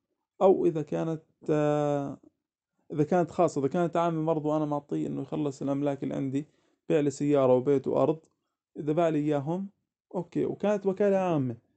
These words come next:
إذا هيك انتهت وتمت عملية ال-، البيع والشراء لهاي الأملاك،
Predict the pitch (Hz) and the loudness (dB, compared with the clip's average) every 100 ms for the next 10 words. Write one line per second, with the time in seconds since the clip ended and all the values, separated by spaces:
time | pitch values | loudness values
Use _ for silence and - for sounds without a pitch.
0 | _ _ _ _ - 156 160 185 180 160 | _ _ _ _ -4 0 2 0 0 -2
1 | 156 170 185 202 _ _ _ - _ _ | -2 0 0 -2 _ _ _ -20 _ _
2 | _ _ - - _ _ _ - - 196 | _ _ -20 -20 _ _ _ -20 -20 -14
3 | 202 - 185 170 147 143 160 165 160 147 | -6 0 0 0 0 0 -2 -2 -2 0
4 | 139 127 - - - _ _ _ _ _ | 0 0 -2 -4 -10 _ _ _ _ _
5 | _ 156 143 156 143 135 131 151 147 160 | _ -10 2 6 6 4 -2 0 2 0
6 | - - 147 151 143 147 151 185 | -2 -4 0 0 0 0 0 -2